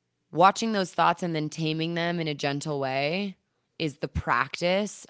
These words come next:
of the life skill you have for those moments when you're behind an elderly person in the car and you can choose to be mindful over being angry. It's because you've developed yourself in that way.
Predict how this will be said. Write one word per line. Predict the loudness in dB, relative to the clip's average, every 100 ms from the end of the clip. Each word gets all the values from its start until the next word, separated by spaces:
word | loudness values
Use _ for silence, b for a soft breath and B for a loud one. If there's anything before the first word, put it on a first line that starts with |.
| -2
of | -4
the | -4
life | -2 -2 0
skill | -2 -2 -4
you | -4 -6
have | -2 -2 -2
for | -6 -6
those | -6 -6
moments | -8 -8 -8
when | -10
you're | -10 -10
behind | -10 -8 -8
an | -8
elderly | -8 -8 -8
person | -10 -10 -10 -10
in |
the | -12
car | -10 -6 -4 -4 -6 B B
and | -4 -4
you |
can | -4 -6
choose | -6 -6
to | -6
be | -8
mindful | -6 -6 -6 -8 -6
over | -6 -8 -10 -10
being | -10 -10
angry. | -12 -8 -8 -10 -16 _ _ -4
It's | -4 -4
because | -8 -8 -2 0 0 -2
you've | -6 -6
developed | -4 -4 -4 -6 -10
yourself | -10 -10 -10
in | -12
that | -14 -12
way. | -12 -12 -14